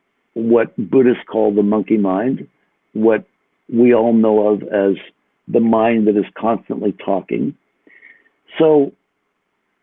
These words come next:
since we can't avoid it, we have to let it be. We have to get behind it. We have to be able to observe,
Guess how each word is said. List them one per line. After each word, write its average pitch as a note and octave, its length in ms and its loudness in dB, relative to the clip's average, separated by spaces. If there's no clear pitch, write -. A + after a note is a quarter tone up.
since E3+ 240 -4
we D#3 120 4
can't G#3 340 -2
avoid A2+ 420 2
it, A#2 140 -2
we A#2+ 240 0
have C3+ 240 -6
to A2+ 80 -4
let G#2+ 260 0
it - 280 -6
be. A2 420 -4
We A#2+ 280 2
have D#3+ 200 -2
to C#3 100 2
get B2 360 -2
behind A#2+ 580 -2
it. - 160 -10
We B2+ 240 4
have C#3 200 -2
to D3 80 0
be C3+ 200 4
able B2 240 2
to B2 220 2
observe, G#2 720 0